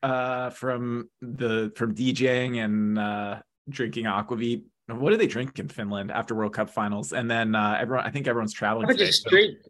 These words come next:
Speaker 2: just straight vodka, I would imagine. <laughs> I would imagine.
Speaker 1: Careful,
Speaker 2: Like, in
Speaker 1: careful, careful.
Speaker 2: No, no,
Speaker 1: <laughs>
Speaker 2: no, no. In Finland, I don't think they mess around. But you know what?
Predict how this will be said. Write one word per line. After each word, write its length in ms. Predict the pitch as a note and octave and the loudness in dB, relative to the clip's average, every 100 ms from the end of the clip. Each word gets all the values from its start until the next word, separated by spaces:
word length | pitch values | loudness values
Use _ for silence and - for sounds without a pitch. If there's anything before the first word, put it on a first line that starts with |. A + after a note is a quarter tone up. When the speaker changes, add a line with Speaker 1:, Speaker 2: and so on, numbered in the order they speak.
| _ _ - | _ _ -2
Speaker 2:
just 200 | F#3 A3+ | 2 4
straight 300 | - G#3 G#3 | 6 6 6
vodka, 380 | C3 D3 E3+ D3 | 4 6 6 6
I 220 | B2+ B2+ | 6 6
would 100 | B2 | 6
imagine. 540 | A#2 A#2+ C3+ D3 - F#3 | 4 4 6 6 4 2
<laughs> 140 | D#3 | 2
I 40 | |
would 120 | G3+ D3+ | 4 4
imagine. 440 | C#3 - F3+ D#3 | 4 2 2 6
Speaker 1:
Careful, 300 | E3 D#3 C#3 A2+ | 8 8 6 4
Speaker 2:
Like, 100 | G#2+ | 0
in 60 | |
Speaker 1:
careful, 480 | - D#3+ D3+ C3+ A2 | 6 8 10 8 6
careful. 500 | - C3+ C3+ A2+ G#2+ | 4 4 4 4 0
Speaker 2:
No, 120 | G#3 B3+ | 2 4
no, 160 | A#3+ | 4
Speaker 1:
<laughs> 400 | G#3 C3 - F#3 | 4 0 -4 0
Speaker 2:
no, 20 | |
no. 260 | B3 A3 E3+ _ _ | 2 2 -2 _ _
In 200 | D#3+ F#3+ | -2 0
Finland, 360 | F#3 G#3 G#3+ G3 | 2 4 4 6
I 60 | E3+ | 6
don't 200 | E3+ F3 | 6 4
think 160 | G3 | 2
they 100 | F#3 | 4
mess 240 | E3 D#3+ C#3+ | 2 0 0
around. 360 | B2+ C3+ - _ _ _ _ _ _ - | 0 -2 -6 _ _ _ _ _ _ 2
But 100 | G3 | 4
you 80 | G#3+ | 6
know 120 | A#3 | 8
what? 180 | F#3 | 6